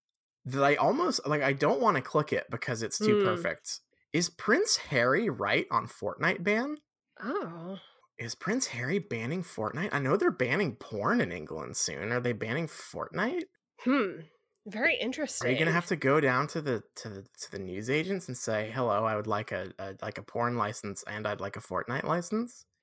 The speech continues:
Speaker 2: Yeah,
Speaker 1: That'd be a little
Speaker 2: that's
Speaker 1: fucked.
Speaker 2: that would be fucked.
Speaker 1: What are y'all doing over there? Right,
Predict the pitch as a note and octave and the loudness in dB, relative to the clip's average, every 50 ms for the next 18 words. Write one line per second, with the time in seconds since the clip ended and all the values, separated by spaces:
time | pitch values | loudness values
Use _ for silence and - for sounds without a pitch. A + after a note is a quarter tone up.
0 | _ _ _ - - F#3 G#3+ D4 F#4 D4+ G#3 C3+ A#2 F3 D#3+ E3 - _ _ - | _ _ _ -16 -8 -2 0 2 2 2 2 0 -6 -10 -12 -16 -18 _ _ -2
1 | G#3 B3+ E4 A3 C#3 - - - - - - - - F2+ G#2 B2+ _ - - _ | 0 0 2 2 0 0 -2 -6 -8 -10 -12 -10 -8 -8 -8 -10 _ -16 -20 _
2 | _ _ _ _ _ _ _ _ - - _ _ _ _ - G#3 G#3 A#3 B3 D#4 | _ _ _ _ _ _ _ _ -20 -20 _ _ _ _ -12 -8 -6 -2 -2 -2
3 | A4+ A#4+ D#4+ E3+ - - - - E2 - - - - - - - - E3+ G#3+ D4 | 0 -2 -4 -4 -6 -10 -10 -10 -10 -10 -10 -10 -10 -10 -10 -6 0 2 4 4
4 | F4+ F#4+ G#4 A3 F3+ A#3+ D4+ D#4+ C3 A2+ G#2 G2+ F#2 D#2+ D#2+ D#2 A#1+ A#1+ C2 - | 6 4 6 6 6 4 4 4 2 0 -2 -4 -6 -6 -6 -4 -4 -6 -8 -10
5 | _ _ _ _ _ - C#3+ - B2+ E3+ - | _ _ _ _ _ -10 -4 0 0 0 0